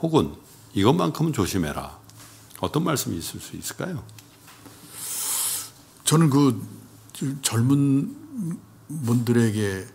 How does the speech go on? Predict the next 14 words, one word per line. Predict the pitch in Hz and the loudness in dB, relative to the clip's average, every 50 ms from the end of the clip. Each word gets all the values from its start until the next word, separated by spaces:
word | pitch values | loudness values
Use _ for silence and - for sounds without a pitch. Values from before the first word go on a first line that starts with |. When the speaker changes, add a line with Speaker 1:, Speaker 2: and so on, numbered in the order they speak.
| - - _ - - - - - - | -20 -20 _ -20 -20 -20 -20 -16 -10
Speaker 2:
좀 | - 117 107 104 110 | -6 -6 -6 -6 -6
부탁하고 | - - - 113 113 113 | -6 -4 -2 -2 0 -2
싶은 | 104 98 107 - - | -4 -6 -6 -8 -8
거는 | 104 98 92 98 92 92 92 - - - - - _ _ _ _ - _ - - - - - - _ - - | -6 -6 -6 -6 -6 -8 -8 -10 -14 -18 -20 -20 _ _ _ _ -20 _ -20 -20 -20 -20 -20 -20 _ -20 -16
아까도 | - 117 - 117 107 113 | -14 -8 -6 -4 -2 0
말씀드렸습니다만 | 110 104 107 - 117 110 104 98 - - - 101 95 92 90 87 87 90 90 - - - - - - - - - - | 0 0 0 -2 -2 -4 -2 -2 -4 -4 -4 -6 -6 -6 -8 -8 -10 -12 -14 -18 -20 -20 -20 -20 -20 -20 -20 -16 -10
가장 | - - 113 117 123 131 120 | -8 -4 0 2 2 2 2
큰 | 117 - 120 117 107 | 0 0 0 0 0
투자 | 110 - - - 120 117 | 0 -2 0 0 0 2
엔진은 | 107 107 107 104 110 107 104 101 95 92 92 - - - - - - - - - - - - - - | 2 2 2 2 0 0 -2 -2 -4 -6 -8 -12 -16 -20 -20 -20 -20 -20 -20 -20 -20 -20 -20 -14 -10
자신의 | - - 117 107 - 113 107 98 92 107 | -6 -6 -4 -2 -2 0 -2 -2 -2 -2
직업이다. | - - - - 104 101 110 107 - 85 87 95 95 - - 101 | -4 -4 -4 -4 -4 -4 -4 -6 -8 -8 -8 -10 -10 -10 -8 -8
Speaker 1:
음. | 95 90 85 80 80 - - - - - - - - - - - - - - | -6 -6 -6 -8 -12 -18 -20 -20 -20 -20 -20 -20 -20 -20 -20 -20 -14 -10 -6
Speaker 2:
어, | 101 95 92 92 92 90 90 90 92 | -4 -4 -4 -4 -4 -6 -6 -6 -8